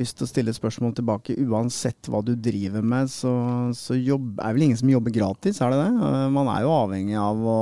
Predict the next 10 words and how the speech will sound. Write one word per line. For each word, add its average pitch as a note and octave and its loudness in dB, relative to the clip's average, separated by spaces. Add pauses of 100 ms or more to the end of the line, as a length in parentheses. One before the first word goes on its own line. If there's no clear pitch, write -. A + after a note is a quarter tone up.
(120)
ha G2+ -2
en G#2+ 0
viss G2+ -4
inntekt G2 -2
for G#2+ 0
å G#2 0
kunne G#2 -2 (260)
betale G#2 -2
regninger G2 -2
og, G#2 -2